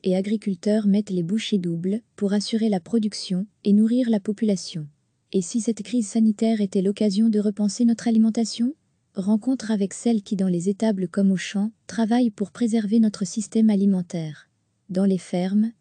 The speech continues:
c'est le temps des plantations et des récoltes, coronavirus ou pas, il faut travailler. Quand le monde est à l'arrêt, la nature subsiste, disons vous se nourrit. Sur les réseaux sociaux,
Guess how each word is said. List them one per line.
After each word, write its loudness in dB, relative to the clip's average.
c'est -2
le 2
temps 0
des 2
plantations -2
et -4
des -2
récoltes, -4
coronavirus 2
ou -4
pas, -6
il 0
faut -4
travailler. -2
Quand 4
le 6
monde 6
est 0
à 2
l'arrêt, -2
la 0
nature 0
subsiste, -6
disons 2
vous 0
se -2
nourrit. 0
Sur -8
les 0
réseaux 2
sociaux, -4